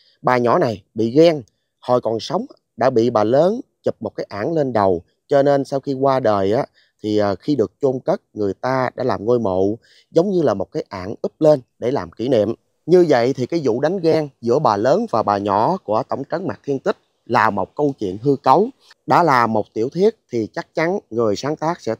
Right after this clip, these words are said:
thêm thắt nhiều cái chi tiết, nhiều cái cấu tứ để cho câu chuyện trở nên hấp dẫn. Dần dà thì, à,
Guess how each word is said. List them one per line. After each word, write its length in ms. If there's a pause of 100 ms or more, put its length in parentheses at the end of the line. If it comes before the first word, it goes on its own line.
thêm 200
thắt 240 (240)
nhiều 340
cái 180
chi 220
tiết, 360
nhiều 160
cái 120
cấu 300
tứ 180 (200)
để 220
cho 160
câu 260
chuyện 180
trở 160
nên 160
hấp 200
dẫn. 280 (360)
Dần 280
dà 380
thì, 180
à, 160